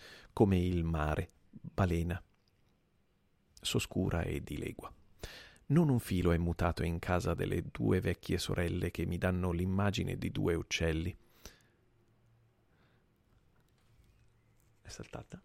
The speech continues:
No. Il pendolo su, sul caminetto continua il suo tic-tac.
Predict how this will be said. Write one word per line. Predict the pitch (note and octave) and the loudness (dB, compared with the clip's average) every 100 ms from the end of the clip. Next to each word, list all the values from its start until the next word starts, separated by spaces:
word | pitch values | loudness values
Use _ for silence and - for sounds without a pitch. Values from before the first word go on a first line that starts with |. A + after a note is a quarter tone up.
| - | -12
No. | - - - - - - - - _ _ _ _ _ _ _ _ _ _ _ _ _ _ C#4 _ _ _ _ _ _ _ _ _ | -12 -12 -20 -16 -12 -12 -14 -20 _ _ _ _ _ _ _ _ _ _ _ _ _ _ _ _ _ _ _ _ _ _ _ _
Il | - D#3+ D3 | 4 6 6
pendolo | - A2+ F#2+ F2+ F2 E2+ | 6 6 6 4 4 2
su, | E2 G#2+ G2+ | 0 -2 -4
sul | - - A2 | -6 -2 0
caminetto | - G#2 G#2+ F#2+ - - G#2+ | 2 4 4 4 0 0 0
continua | - C#3 - D#3 C3 | 2 -2 0 0 0
il | - | -2
suo | - G#2 | 0 0
tic-tac. | - - - E2 D#2+ - | 0 -4 2 2 2 -4